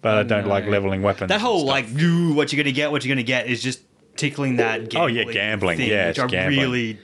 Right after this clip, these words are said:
Speaker 2: don't
Speaker 1: Yeah, we've discussed that
Speaker 2: dig that
Speaker 1: before. Neither of
Speaker 2: as
Speaker 1: us
Speaker 2: well.
Speaker 1: like that particularly.
Speaker 2: One good thing about looting, though, I noticed, group looting. The guy looted the chest, and the, the person on the screen got thirty-five whatever
Speaker 1: Oh, really? I thought
Speaker 2: material.
Speaker 1: she didn't get anything.
Speaker 2: Well, I presume it came up on her screen saying thirty-five whatever. I presume that was part of her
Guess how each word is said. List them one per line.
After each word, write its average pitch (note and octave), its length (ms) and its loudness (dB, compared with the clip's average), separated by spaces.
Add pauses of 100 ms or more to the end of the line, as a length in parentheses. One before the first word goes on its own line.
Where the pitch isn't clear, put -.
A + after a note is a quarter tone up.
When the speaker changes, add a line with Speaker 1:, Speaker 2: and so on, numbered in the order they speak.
Speaker 2:
don't A2 200 -2
Speaker 1:
Yeah, F2+ 220 0
we've F2+ 280 -2
discussed - 420 -4
that G2 80 0
Speaker 2:
dig G#2 140 -2
that G#2 120 0
Speaker 1:
before. F#2 240 2
Neither G2 240 4
of F2+ 80 -2
Speaker 2:
as F#2+ 80 -4
Speaker 1:
us F#2+ 40 -4
Speaker 2:
well. F2+ 100 -2
Speaker 1:
like E2+ 120 -6
that G2 180 -2
particularly. E2+ 600 -6
Speaker 2:
One C#3 220 0
good G#3+ 120 2
thing D3+ 140 2
about A#2 160 0
looting, A2 240 -2
though, A2 120 0
I G#2+ 40 0
noticed, G#2 440 0 (240)
group B2+ 300 -2
looting. C#3+ 440 2 (360)
The B2+ 80 -6
guy C3 220 0
looted B2+ 300 0
the G#2+ 40 -10
chest, G3 500 -2 (100)
and B2 160 -2
the, A2+ 180 0
the - 160 -4
person B2+ 380 0
on A2+ 120 -2
the G#2+ 120 -4
screen C#3+ 500 0
got A#2 320 0
thirty-five G#2+ 560 2
whatever G2+ 420 0
Speaker 1:
Oh, C#3 300 2
really? C3+ 260 2
I C3+ 60 4
thought C#3+ 120 2
Speaker 2:
material. C#3 220 0
Speaker 1:
she C3 120 0
didn't A#2 180 2
get G2+ 140 -2
anything. G#2 540 -4 (260)
Speaker 2:
Well, C#3+ 120 0
I B2 120 2
presume D3+ 400 0
it D#3+ 100 0
came D#3 100 0
up C#3 100 2
on C3 40 -2
her C#3 120 2
screen C3+ 200 -2
saying A#2+ 280 -2
thirty-five A2 580 0
whatever. A2 300 0
I G2+ 180 2
presume A#2 180 -4
that A2+ 80 -2
was G#2 80 -6
part A2 240 -2
of F#2 120 -8
her G#2 420 -4